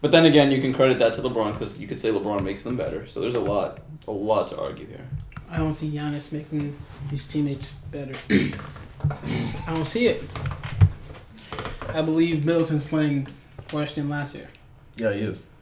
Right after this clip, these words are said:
Speaker 2: Yeah, 'cause Giannis is taking all the shots.
Speaker 3: He's shooting
Speaker 2: Forty-eight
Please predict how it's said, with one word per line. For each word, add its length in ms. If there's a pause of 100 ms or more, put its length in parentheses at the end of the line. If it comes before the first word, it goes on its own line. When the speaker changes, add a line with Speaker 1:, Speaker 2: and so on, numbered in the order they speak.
(300)
Speaker 2:
Yeah, 200 (340)
'cause 160
Giannis 400
is 100
taking 320
all 140
the 60
shots. 580 (340)
Speaker 3:
He's 140
shooting 640 (1300)
Speaker 2:
Forty-eight 480